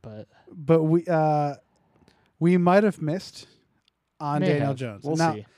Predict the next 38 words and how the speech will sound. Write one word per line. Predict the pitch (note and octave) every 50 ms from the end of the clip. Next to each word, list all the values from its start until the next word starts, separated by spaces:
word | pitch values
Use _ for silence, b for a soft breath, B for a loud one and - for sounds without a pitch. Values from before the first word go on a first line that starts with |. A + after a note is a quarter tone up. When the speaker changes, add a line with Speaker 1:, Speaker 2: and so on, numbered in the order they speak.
| b b b
Speaker 2:
here's | - - G3 A3 C4 A#3+ F3+
the | F#3 G3+
caveat | F#3+ - - F3+ F3 E3+ D#3+ E3 E3 D#3+ E3
and | D#3+ D#3
Speaker 1:
It's | D3 C#3+
Speaker 2:
why | C#3+ D3 D3
Speaker 1:
week | D3 D3+
three. | D3+ D3 C#3 C#3+ D3+ D3
Speaker 2:
and | - E3 D#3 D#3 D3
why | D#3 D#3+ E3 E3+ E3+ E3
I | E3
said | - - D#3+ D#3 D3
with | C3+ C3 C#3 C#3+ B2+
an | C#3 C3+ B2+ B2 - -
asterisk. | B2 A#2+ A#2 - - - - - - - - - _ b b b b b b b b b b b b -
Uh, | C#3+ C#3 C3+ C3 C3 C3 C3 C3+ C#3+ D3
Daniel | C3+ D3+ E3 F#3+ A3+ A3+
Jones | F#3+ D#3 E3+ F3 F3+ D#3+
had | E3+ E3+ D#3
had | B2 D#3 D3 C#3+
three | - - - - D#3 D3+ D#3+ E3+ F#3+ F#3+
tremendously | - - - - D#3+ D3+ D3+ D3+ D#3 D#3+ D#3 - - D#3+ D3 C#3+ C#3 C3+ _ -
tough | - - D#3+ D#3+ - -
matchups | C#3+ C#3+ C3+ C3+ C#3 C#3+ - F#3 F3+ F3+ - - -
with | D3+ D3 C#3+ C3+ -
a | C3
bad | B2+ B2 C3 C3 C3+ C#3 C3+
O-line. | C3+ C3 B2+ C3 C3+ C3+ C3+ A#2+ A#2+ A#2 A#2 A2+ A2+ A2+ b b b b b b b b b b -
Uh, | C#3 C3+ B2+ B2+
he | B2 C3 E3
surprised | D#3 - - E3 - - F3+ F3+ G#3 A3+ G#3
us | A3 G3+ - -
in | F#3 E3
Pittsburgh | - - F3 E3+ - - F3+ F3 E3+ D#3+
doing | D3 D3+ D3+ D3+ D3 C#3
pretty | - - - E3+ E3 E3 E3
all | D#3 D3+ D3+ D3+ C#3+
right, | C#3 C#3 D3 D#3+ F3